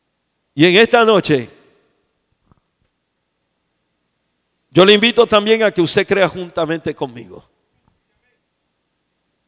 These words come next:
Él ha dicho que yo voy a traer, dice él, yo voy a traer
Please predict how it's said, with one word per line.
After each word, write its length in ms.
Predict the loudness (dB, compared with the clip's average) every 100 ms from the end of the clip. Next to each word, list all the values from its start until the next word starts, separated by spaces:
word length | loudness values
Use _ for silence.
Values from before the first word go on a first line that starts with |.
| _ _ _ _ _ _ _ _ _ _ -2
Él 160 | 4
ha 80 | 6
dicho 320 | 4 2 2
que 160 | 2 2
yo 100 | 4
voy 200 | 4 4
a 100 | 2
traer, 600 | 2 4 4 2 0 -2
dice 400 | -2 0 0 0
él, 120 | 0
yo 140 | 0
voy 240 | 2 2 0
a 120 | -2
traer 680 | -2 -2 0 -2 -4 -16